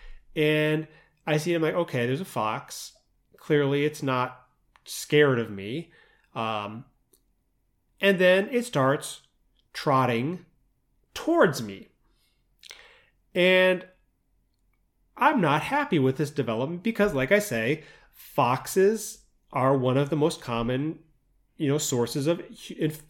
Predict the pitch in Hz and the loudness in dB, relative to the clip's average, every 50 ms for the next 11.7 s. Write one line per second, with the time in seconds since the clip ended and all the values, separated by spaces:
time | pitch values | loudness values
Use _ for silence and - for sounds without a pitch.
0 | - - - 151 135 135 - - 135 131 131 131 143 165 185 - 139 123 113 120 | -10 -4 -2 0 0 0 0 0 0 2 2 2 2 2 0 0 -2 -2 0 0
1 | 147 165 165 - 120 98 - - - 165 170 - - 104 104 110 113 143 151 - | 0 -2 -2 -2 -6 -6 -6 -8 -8 -8 -8 -8 -10 -12 -8 -4 -4 -4 -2 0
2 | - 269 233 131 101 98 110 131 170 220 302 311 208 131 117 113 - - - 131 | 2 2 2 2 0 -2 -2 -2 0 2 2 2 2 0 -2 -4 -6 -8 -8 -8
3 | 127 131 131 - - - - - - - _ _ _ - 190 196 - 160 151 156 | -8 -8 -10 -12 -16 -20 -20 -20 -20 -20 _ _ _ 2 4 4 6 6 6 8
4 | 160 202 208 - - - - 180 165 190 - - - 147 143 135 - 143 131 120 | 8 6 4 2 -4 -8 -4 -2 0 0 0 0 0 0 0 0 0 -2 -2 0
5 | 127 117 113 - - - 139 131 131 123 120 113 113 113 117 120 127 147 160 180 | 0 -2 -2 -4 -4 -2 0 0 0 0 -2 -2 -4 -4 -4 -2 0 2 4 4
6 | 175 160 147 - - - - - - 131 117 117 120 117 - - 107 104 101 104 | 4 4 2 -2 -8 -14 -10 -6 -4 -2 -2 -2 -2 -4 -6 -8 -8 -8 -6 -6
7 | 117 131 135 139 131 135 135 - - 156 143 156 156 - 156 143 135 127 123 123 | -6 -6 -6 -4 -4 -4 -6 -4 -4 -2 -2 -2 0 0 0 0 0 0 -2 -6
8 | - - - - _ _ _ - 175 190 220 285 302 226 170 - 202 180 - 262 | -12 -20 -20 -20 _ _ _ -2 0 0 2 4 2 2 2 2 0 0 4 4
9 | 294 277 269 247 214 190 180 170 143 120 117 113 101 104 110 120 135 - - 175 | 4 4 4 2 2 4 4 4 4 2 2 -2 -2 -2 -4 -4 -4 -2 0 0
10 | 160 143 139 135 - 131 117 123 120 117 117 113 - - 104 104 101 - - - | 2 2 2 2 0 0 0 0 0 -2 -2 -4 -4 -4 -4 -4 -6 -8 -10 -10
11 | 117 107 110 139 - - - 127 123 127 123 - - | -8 -8 -8 -8 -10 -8 -8 -8 -8 -8 -12 -14 -18